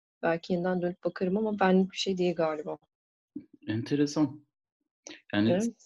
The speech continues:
Speaker 2: sadece hikaye olarak değil bence, sinemasal olarak da gü-, çok gü-, güçlü bir, e, yapım.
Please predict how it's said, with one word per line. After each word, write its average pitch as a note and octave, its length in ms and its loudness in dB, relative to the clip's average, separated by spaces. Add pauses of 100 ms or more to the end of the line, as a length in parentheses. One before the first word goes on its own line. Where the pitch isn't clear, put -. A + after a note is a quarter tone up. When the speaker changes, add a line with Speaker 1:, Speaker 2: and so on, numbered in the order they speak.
(360)
Speaker 2:
sadece A#2+ 340 4
hikaye B2+ 300 6
olarak C3 360 4
değil A#2 140 2
bence, G2+ 240 4
sinemasal A2+ 520 2
olarak G#2+ 380 0
da - 40 -2
gü-, F#2 240 -2
çok - 220 -4
gü-, - 80 -10 (140)
güçlü - 300 -6
bir, F#2 340 0
e, F2+ 60 -6
yapım. F2+ 600 -2